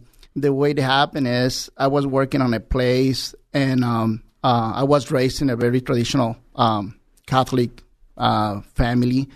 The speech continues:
And, um, my supervisor at that point always, uh, was asking me, like, "Hey, Miguel, um, there's a, a new way of life."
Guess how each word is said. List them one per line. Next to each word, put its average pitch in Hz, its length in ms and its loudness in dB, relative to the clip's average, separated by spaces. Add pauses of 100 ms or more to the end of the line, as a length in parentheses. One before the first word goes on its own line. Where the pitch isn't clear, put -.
(540)
And, 131 540 0
um, 123 400 -2 (340)
my 135 200 2
supervisor 151 720 0
at 117 160 0
that 120 240 -2
point 139 520 0 (600)
always, 147 840 -2 (220)
uh, 123 260 2
was 131 220 -2
asking 127 400 0
me, 131 80 2
like, 123 240 0
"Hey, 170 300 2
Miguel, 156 560 0
um, 127 420 0 (720)
there's 147 320 2
a, 131 340 0 (360)
a 135 100 -4
new 139 180 2
way 143 200 0
of 131 160 -4
life." 131 480 0